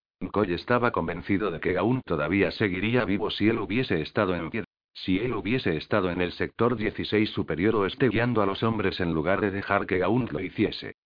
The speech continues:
Debía haber estado allí. Debía haber sabido dónde estaba el auténtico peligro. Debía haber estado allí y debía haber salvado a Ibram, incluso si aquello significaba recibir un disparo mortal. Cole suspiró.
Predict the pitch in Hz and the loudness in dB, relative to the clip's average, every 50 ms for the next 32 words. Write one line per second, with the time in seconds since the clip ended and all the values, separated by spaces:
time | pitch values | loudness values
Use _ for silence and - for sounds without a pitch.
0 | _ _ _ _ _ _ _ _ _ _ _ _ _ - 85 90 98 92 92 92 | _ _ _ _ _ _ _ _ _ _ _ _ _ -6 -2 -2 0 0 0 0
1 | 92 104 92 85 101 113 120 101 - 104 107 92 85 76 69 76 78 - - _ | 0 2 2 2 2 2 2 0 0 0 0 2 2 0 0 -2 -4 -8 -10 _
2 | _ _ _ _ _ _ _ _ - 82 98 95 90 92 92 87 92 87 90 101 | _ _ _ _ _ _ _ _ -4 -2 0 0 0 0 0 2 2 2 2 2
3 | 104 - - 95 80 87 92 85 90 78 80 101 110 113 110 78 67 - - - | 0 0 0 0 0 0 0 0 0 0 0 0 0 0 -2 -4 -6 -4 -2 0
4 | 123 127 127 120 110 98 92 87 87 - 101 110 117 113 - 113 - 131 117 - | 0 2 2 2 2 2 2 2 2 2 2 2 2 2 0 0 0 0 -2 0
5 | 87 98 85 67 67 65 60 - _ _ _ _ _ _ _ _ - - 85 95 | -2 -2 -2 -4 -8 -12 -14 -16 _ _ _ _ _ _ _ _ -8 -2 -2 0
6 | 90 92 90 92 107 92 85 98 104 123 101 - - 104 95 87 78 69 73 98 | 0 2 0 2 2 2 2 2 2 2 0 0 0 0 2 2 2 0 0 -2
7 | 107 110 95 73 67 78 92 95 107 95 85 98 101 98 - 95 80 76 76 90 | -2 -2 -2 -4 -2 0 0 2 2 2 2 2 0 0 0 -2 -2 0 0 -2
8 | 107 104 104 90 76 71 73 87 90 107 113 117 113 - - 101 95 85 78 - | 0 0 0 0 0 0 0 0 0 0 0 -2 -4 -6 -4 -4 -4 -2 -2 0
9 | 107 123 120 - 123 113 - 95 85 - 107 120 117 120 117 104 - 139 117 104 | 0 0 2 0 -2 -2 0 0 0 2 2 2 2 2 0 0 0 2 2 2
10 | 95 87 - 87 80 - 98 101 131 127 98 92 85 - 92 80 82 95 101 101 | 2 0 0 -2 0 2 4 4 4 4 4 2 0 0 -2 -2 -2 -2 -2 -2
11 | 98 92 87 87 87 - - - 98 101 90 85 82 76 - - 104 110 92 - | -2 -2 -2 -2 -2 -2 -2 0 0 2 2 2 0 0 0 2 2 2 2 2
12 | - 120 123 117 - 101 85 - - 107 90 80 - - | 2 2 2 2 2 0 -2 0 0 0 0 0 -2 -6